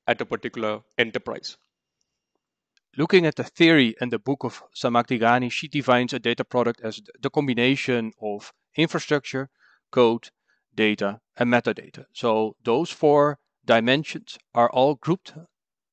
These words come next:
Speaker 2: together and closely encapsulated into a tiny logical architecture, which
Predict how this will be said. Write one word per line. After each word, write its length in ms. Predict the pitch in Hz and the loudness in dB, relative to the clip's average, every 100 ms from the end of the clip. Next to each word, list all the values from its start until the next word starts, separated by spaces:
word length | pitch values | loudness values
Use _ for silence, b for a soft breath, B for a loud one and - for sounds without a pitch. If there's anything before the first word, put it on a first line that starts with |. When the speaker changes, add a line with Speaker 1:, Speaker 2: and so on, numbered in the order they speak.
| _ _ | _ _
Speaker 2:
together 400 | - 120 123 123 - | -14 0 2 2 0
and 180 | 120 113 | -4 0
closely 440 | 139 156 - 143 | 2 2 0 -4
encapsulated 800 | - 123 135 - 120 113 110 113 | -4 -4 -4 -4 -2 0 0 -4
into 380 | 113 110 117 113 | -8 -8 -8 -8
a 80 | - | -8
tiny 360 | - 139 143 131 | 0 2 2 2
logical 400 | 123 - 135 120 | 0 -2 -6 -8
architecture, 600 | 123 131 127 - - 123 | -8 -12 -14 -20 -14 -6
which 280 | 120 127 | -6 -6